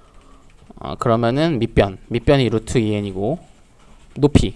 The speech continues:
높이는 오 N 플러스 루트 이분의 칠 N. 이렇게 되죠. 그쵸? 오케이? 곱하기 이분의 일. 뭐 이렇게 되고. 곱하기 이분의 일인데, 여기 이가 있으니까 굳이 안 쓸게요.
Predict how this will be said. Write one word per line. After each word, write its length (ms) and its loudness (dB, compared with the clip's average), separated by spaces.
높이는 640 0
오 160 6
N 320 2
플러스 480 0
루트 480 0
이분의 360 -2
칠 200 -2
N. 160 2
이렇게 200 0
되죠. 240 0
그쵸? 240 2
오케이? 200 0
곱하기 560 2
이분의 280 0
일. 180 -6
뭐 120 -4
이렇게 140 -2
되고. 180 -12
곱하기 340 6
이분의 240 4
일인데, 320 4
여기 220 2
이가 160 8
있으니까 420 2
굳이 240 -2
안 140 2
쓸게요. 340 -2